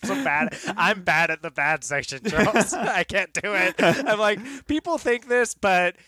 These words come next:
Speaker 1: he was like, uh, yeah, I think that that is another talking point that people have about the Quoth Enna relationship, and, and it'll be relevant to the Crooked
Speaker 2: Mm-hmm.
Speaker 1: part.
Speaker 2: And look, we
Speaker 1: Um,
Speaker 2: talked about the idea of tack and the beautiful game,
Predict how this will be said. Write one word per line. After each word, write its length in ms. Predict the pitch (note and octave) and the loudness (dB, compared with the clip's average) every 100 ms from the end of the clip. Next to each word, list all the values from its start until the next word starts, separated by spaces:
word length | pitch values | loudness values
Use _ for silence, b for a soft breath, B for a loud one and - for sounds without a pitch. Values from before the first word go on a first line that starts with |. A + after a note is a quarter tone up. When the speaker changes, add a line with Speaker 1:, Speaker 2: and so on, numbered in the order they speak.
| b | b
Speaker 1:
he 100 | - | -10
was 120 | G#3+ | -8
like, 180 | G3+ F#3 - | -4 -6 -4
uh, 160 | D#3 - _ _ _ _ _ _ _ _ | -4 -4 _ _ _ _ _ _ _ _
yeah, 380 | E3+ D#3+ B2+ G#2 - | -4 0 0 -2 -4
I 120 | C#3 | -4
think 260 | D#3+ D#3+ - | -4 -8 -4
that 240 | C#3 C#3 _ B2+ | -4 -4 _ -6
that 240 | C3+ D#3 | -4 -4
is 140 | D#3 C#3 | -6 -8
another 340 | C3 C3 B2+ | -6 -4 -4
talking 460 | B2 B2 A2+ - A2 | -6 -6 -6 -8 -20
point 300 | - A2+ G#2 | -16 -14 -14
that 180 | G#2+ G2+ | -16 -16
people 340 | A2 G#2+ G2+ | -16 -16 -14
have 320 | F#2 G2+ F#2 F#2 | -14 -14 -16 -16
about 320 | F#2 F2+ - | -18 -18 -18
the 80 | F#2 | -20
Quoth 260 | - F#2+ | -20 -18
Enna 200 | A2 G#2 | -16 -14
relationship, 680 | G#2 G2+ G#2 - G2 G#2 - | -14 -12 -14 -16 -18 -18 -16
and, 180 | F#2 F#2+ | -20 _
and 140 | G#2 G2 | -20 -18
it'll 100 | G2 | -18
be 160 | F#2+ | -16
relevant 540 | F#2+ G2 G2 F2+ F2+ - | -16 -14 -14 -16 -20 -20
to 80 | - | -20
the 80 | F2+ | -20
Crooked 520 | - F#2+ - F2+ E2+ - | -20 -20 -20 -20 -18 -12
Speaker 2:
Mm-hmm. 340 | A2 G#2+ G2 | -12 -14 -18
Speaker 1:
part. 320 | G2+ F2+ F2 | -14 -14 -12
Speaker 2:
And 200 | A#2 D3 | -10 -8
look, 200 | D#3+ A2+ | -6 -8
we 100 | G#2+ | -8
Speaker 1:
Um, 60 | D#3 | -10
Speaker 2:
talked 280 | F3+ F#3 - | -10 -12 -10
about 400 | A#2+ A#2 A2+ - _ _ - | -6 -4 -6 -8 _ _ -18
the 480 | B2 A2+ G#2+ G2 - | -12 -8 -8 -10 -12
idea 300 | - A2 A#2+ A2 | -12 -10 -10 -10
of 140 | G#2+ | -12
tack 420 | - A2+ G#2+ A2 - | -12 -10 -10 -12 -12
and 180 | A2+ A2 | -12 -12
the 60 | |
beautiful 520 | G#2 A2+ A#2 A#2 G#2+ | -12 -12 -12 -14 -16
game, 480 | G#2+ G#2+ G#2+ A#2 C3+ | -16 -14 -12 -10 -10